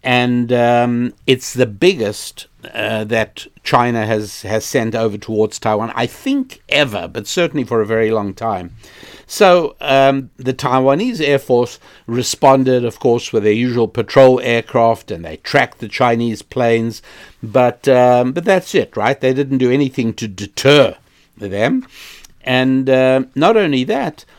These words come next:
but the, um, the Chinese, main Chinese aircraft carrier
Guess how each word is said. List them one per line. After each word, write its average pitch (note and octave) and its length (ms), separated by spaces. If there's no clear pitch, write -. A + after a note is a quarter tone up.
but B2+ 560
the, A2+ 560
um, A2 380
the G#2+ 220
Chinese, D3 600
main C3+ 260
Chinese C3 440
aircraft - 540
carrier A2+ 480